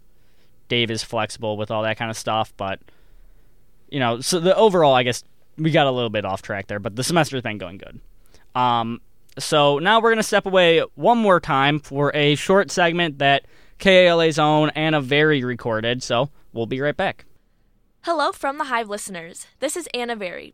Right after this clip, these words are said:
Speaker 2: buzzing in to let you know what's happening on the campus of Saint Ambrose University,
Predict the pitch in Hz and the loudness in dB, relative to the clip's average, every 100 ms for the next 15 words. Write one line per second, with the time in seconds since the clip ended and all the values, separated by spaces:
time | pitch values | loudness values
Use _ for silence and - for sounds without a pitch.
0 | - 254 269 302 190 190 269 226 - 240 | -2 -2 -2 -8 -8 -8 -8 -8 -8 -8
1 | 196 180 220 - 190 190 202 196 190 202 | -6 -6 -8 -8 -12 -12 -14 -12 -12 -12
2 | 202 233 226 - 226 320 349 294 262 269 | -14 -16 -16 -16 -12 -10 -10 -10 -8 -10
3 | - 254 220 185 - 180 190 | -8 -12 -10 -10 -12 -16 -16